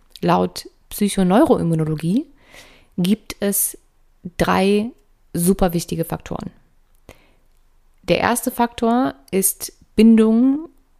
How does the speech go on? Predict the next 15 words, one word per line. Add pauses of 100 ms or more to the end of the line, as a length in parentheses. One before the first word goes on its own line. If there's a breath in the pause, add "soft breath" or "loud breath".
(440)
und
Beziehung. (800)
Und
damit
ist (240)
jede
Art (240)
Beziehung
gemeint.
Zuallererst (120)
die
Beziehung
zu
mir
selbst.